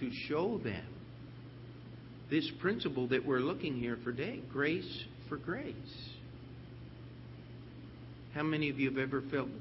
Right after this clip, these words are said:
guilty because you did something you knew was wrong? Do you understand that that's God's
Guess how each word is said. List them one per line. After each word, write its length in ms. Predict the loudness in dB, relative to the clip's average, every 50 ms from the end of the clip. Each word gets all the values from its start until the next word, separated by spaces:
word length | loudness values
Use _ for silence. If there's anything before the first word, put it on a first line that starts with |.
| -4 2
guilty 420 | 2 2 2 2 -2 -4 -6 -6 -6 -6
because 280 | -8 -6 -4 -4 -4 -2
you 120 | -2 -4
did 200 | -2 -2 -2 -2 -2 -2
something 500 | -4 -4 -4 -4 -4 -2 -2 0 0 0
you 160 | 0 2 2
knew 240 | 2 2 2 2 2
was 240 | 0 0 -2 -2
wrong? 320 | -2 -2 -2 -2 -4 -4 -8 -10 -10 -10 -10 -12 -12 -12 -12 -12 -12 -12 -12 -12 -12 -12 -12 -12 -12 -12 -12 -12 -12 -12 -12 -12 -12 -12 -12 -12 -12 -12 -12 -12 -12 -12 -12 -12 -12 -12 -12 -12 -12 -12 -12 -12 -12 -12 -12 -12 -12 -12 -12 -12 -12 -12 -12 -12 -12 -12 -12 -12 -12 -10 -6 -2
Do 80 | 0 2
you 140 | 4 4
understand 600 | 4 2 2 2 2 0 0 0 0 0 0 2
that 160 | 0 0 0 2
that's 260 | 2 2 2 0 -4
God's 360 | -4 -2 0 0 -2 -2 -4